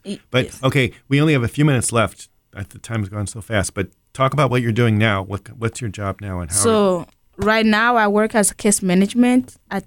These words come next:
Speaker 1: Bilingual International Assistance Services. I actually help out. I actually do something I'm happy every single day doing,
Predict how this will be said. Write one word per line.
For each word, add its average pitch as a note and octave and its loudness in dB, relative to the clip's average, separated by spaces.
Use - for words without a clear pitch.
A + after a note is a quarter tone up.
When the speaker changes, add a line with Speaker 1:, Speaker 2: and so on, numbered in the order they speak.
Speaker 1:
Bilingual F3+ -4
International F3 -10
Assistance - -12
Services. G3+ -2
I F#3+ 0
actually F#3 -2
help E3+ -6
out. E3+ -8
I G#3 2
actually C#4+ 2
do C#4+ 6
something C4 2
I'm G#3 6
happy C#4 0
every A#3+ 2
single A3+ 2
day G#3 4
doing, G3+ 0